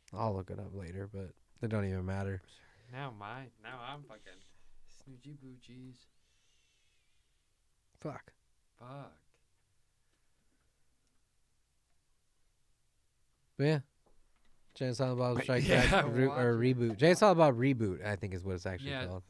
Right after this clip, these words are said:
Speaker 2: the, I think it's called Jay and Silent Bob, The Reboot.
Speaker 1: The Reboot, yeah. And that's the funny thing. The whole movie, like, I think Kevin did explain, he's like, he's m-, trying to make fun of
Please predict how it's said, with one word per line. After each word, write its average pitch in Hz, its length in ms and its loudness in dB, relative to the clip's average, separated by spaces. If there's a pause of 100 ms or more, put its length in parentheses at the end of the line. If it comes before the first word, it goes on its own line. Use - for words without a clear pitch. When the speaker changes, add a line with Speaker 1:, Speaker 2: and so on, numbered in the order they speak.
(100)
Speaker 2:
the, 135 380 4
I 120 80 8
think 151 140 4
it's 143 80 -2
called 143 180 2
Jay 120 160 2
and 113 100 -2
Silent 113 300 -2
Bob, 101 400 0
The 127 200 0
Reboot. 107 400 0
Speaker 1:
The 113 100 2
Reboot, 107 480 -2 (240)
yeah. 104 280 -6 (400)
And 147 140 2
that's 160 240 6
the 135 80 -2
funny 135 300 2
thing. 92 280 -6
The 101 80 -4
whole 117 180 2
movie, 113 380 2
like, 98 240 -2
I 110 60 -6
think 165 180 -4
Kevin 143 240 0
did 127 140 0
explain, 113 400 -2
he's 101 180 -4
like, 95 280 -4
he's 101 160 -6
m-, 101 180 -6
trying 120 260 -4
to 104 60 -4
make 98 240 -4
fun 104 260 -2
of 90 200 -6